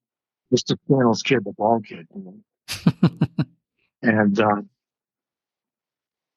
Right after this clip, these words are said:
I said, "I, I want to know that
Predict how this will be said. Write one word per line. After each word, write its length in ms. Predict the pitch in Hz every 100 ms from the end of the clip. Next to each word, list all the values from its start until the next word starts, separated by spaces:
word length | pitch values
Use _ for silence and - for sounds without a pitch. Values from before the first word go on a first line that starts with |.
| _ _ _ _ _ - - -
I 100 | 220
said, 280 | - 98
"I, 100 | 98 90 - _ _ _ _ _ _ -
I 60 | 101
want 220 | 95 98
to 100 | 101
know 200 | 98 113
that 220 | 101 -